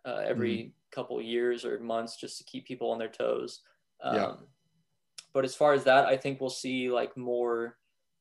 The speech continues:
Speaker 1: uh, spin-offs, like a, like a Red Dead or something, a completely different game that
Speaker 2: I gotcha.
Speaker 1: is under the same scope, but not,
Speaker 2: Yeah.
Speaker 1: not called G T A.
Speaker 2: Yeah.
Speaker 1: Um,
Speaker 2: Yeah, of course.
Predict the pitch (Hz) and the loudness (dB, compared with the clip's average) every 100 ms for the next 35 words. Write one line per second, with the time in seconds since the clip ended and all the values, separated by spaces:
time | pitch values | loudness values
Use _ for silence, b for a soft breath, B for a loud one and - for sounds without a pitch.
0 | 151 127 53 50 50 - - _ _ _ | -4 0 0 0 -4 -10 -16 _ _ _
1 | _ - - 131 117 113 - - 127 123 | _ -12 2 4 6 2 -4 -6 -4 -2
2 | 117 - 131 117 120 117 123 113 113 117 | -6 -4 -2 0 2 2 2 2 2 -2
3 | - 131 127 120 120 - 131 131 - 135 | -2 -2 0 -2 -4 -8 -6 -6 -2 0
4 | 127 120 - 131 127 120 - 117 113 117 | 0 -2 0 0 0 -6 -2 0 0 -6
5 | 127 _ _ 120 127 120 110 117 - - | -12 _ _ 0 4 4 4 0 -2 -12
6 | - 127 120 117 113 - 131 117 113 117 | -6 -4 0 -2 -2 -4 -4 -2 -4 -10
7 | 117 - - 117 117 - _ - - - | -16 -18 -2 0 0 -4 _ -6 -6 -6
8 | 123 120 104 - - _ _ _ _ 131 | -4 -2 -2 -4 -14 _ _ _ _ -4
9 | 110 135 - - 117 - 107 110 110 - | -4 -4 -6 -8 -12 -8 -6 -4 -6 -14
10 | _ _ _ - 117 98 - - 123 127 | _ _ _ -2 0 0 -4 -8 -6 -2
11 | 113 104 95 - 107 - | -2 -2 -4 -2 -2 -2